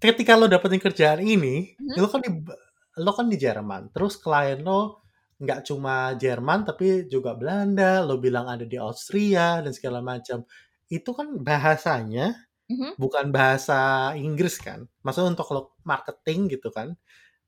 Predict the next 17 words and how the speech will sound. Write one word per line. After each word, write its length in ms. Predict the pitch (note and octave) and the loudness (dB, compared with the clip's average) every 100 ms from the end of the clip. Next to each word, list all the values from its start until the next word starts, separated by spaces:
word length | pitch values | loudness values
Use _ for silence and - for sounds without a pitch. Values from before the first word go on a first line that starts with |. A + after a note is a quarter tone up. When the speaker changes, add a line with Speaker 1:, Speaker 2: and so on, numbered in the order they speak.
| C3+ | -2
Speaker 1:
biasanya 380 | C3+ C3+ - G3 | 0 0 0 0
Speaker 2:
Mhm. 40 | |
Speaker 1:
mereka 260 | D#3+ D#3 F#3 | 0 -2 -4
ada 80 | C#3 | -4
target-target 540 | B2+ C3 B2+ A#2+ B2 F3+ | -6 -8 -6 -6 -6 -6
yang 100 | D#3 D#3+ _ _ | -8 -8 _ _
mereka 180 | - E3+ E3+ | -8 -6 -4
mau 180 | C3+ C3 | -4 -6
memarketingkan 680 | C3 B2+ A#2 C3 B2+ B2 A#2+ | -6 -8 -8 -10 -10 -10 -12
sesuatu 380 | A#2+ A#2 A2 F3 | -8 -8 -6 -6
dengan 220 | C3 C3+ C3 | -6 -8 -6
bahasa 220 | A2+ B2+ | -6 -6
lokal 300 | B2 A#2+ A#2+ A#2+ | -6 -4 -4 -2
mereka. 400 | A#2+ C3 G2+ - _ _ _ - | -4 -6 -10 -16 _ _ _ -8
Speaker 2:
Yap. 180 | D#4+ - | -2 0
Speaker 1:
Itu 60 | G#3+ | 0
gimana? 480 | C#3 A#2 - G#2 | -2 -4 -8 -18